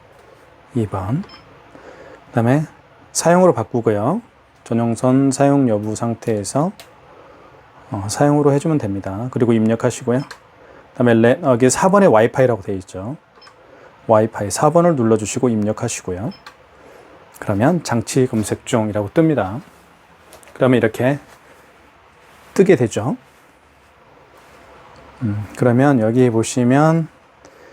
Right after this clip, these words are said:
여기 바로 가기가 위로 역-, 어, 위로 삼각형이 되어 있고 밑에는 역삼각형으로 되어 있죠.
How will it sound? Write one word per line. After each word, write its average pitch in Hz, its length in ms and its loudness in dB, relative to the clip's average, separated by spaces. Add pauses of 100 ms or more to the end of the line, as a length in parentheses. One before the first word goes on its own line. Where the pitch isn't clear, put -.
(460)
여기 120 420 4
바로 139 300 4
가기가 135 380 4
위로 135 760 2
역-, 131 220 2 (160)
어, 123 140 4
위로 135 260 4
삼각형이 170 480 0
되어 113 160 0
있고 107 220 -2
밑에는 120 420 0
역삼각형으로 123 600 2
되어 101 140 -2
있죠. 151 260 -6